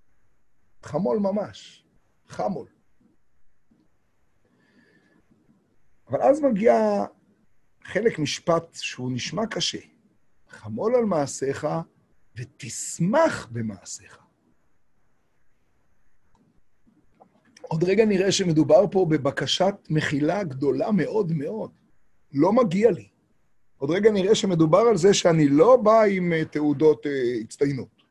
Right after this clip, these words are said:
ממש לא. יכול להגיד "חמול על מעשיך",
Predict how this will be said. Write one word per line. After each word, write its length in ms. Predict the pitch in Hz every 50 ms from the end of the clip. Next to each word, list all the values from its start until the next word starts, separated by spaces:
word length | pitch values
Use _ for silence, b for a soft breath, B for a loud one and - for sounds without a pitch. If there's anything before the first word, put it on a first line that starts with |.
| _ _ _ _ _ _ _ _ _ _ _ _ _ _ _ _ _ _ _ _ _ _ _ _ _ _ _ _ _ _ _ -
ממש 420 | 120 147 160 190 233 233 - - 247
לא. 260 | 269 277 214 135 107 - _ _ _ _ _ _ _ _ _ _ _ _ - - - _ _ _ _ _ _ _ _ _ _ _ _ _
יכול 160 | _ - - -
להגיד 200 | 220 262 254 -
"חמול 360 | - 156 139 139 175 214 233
על 120 | 226 220
מעשיך", 580 | 196 175 160 151 139 - - 208 214 - 170